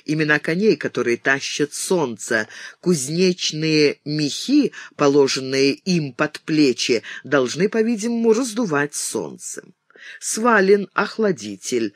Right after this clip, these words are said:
Сколь, обман, Хати — ненавистник, Хродвитнир — волк,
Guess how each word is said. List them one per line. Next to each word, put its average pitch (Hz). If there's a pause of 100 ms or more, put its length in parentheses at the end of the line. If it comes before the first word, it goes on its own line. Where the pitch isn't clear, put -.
Сколь, 175 (180)
обман, 113 (240)
Хати — 160 (760)
ненавистник, 156 (440)
Хродвитнир — 131 (100)
волк, 123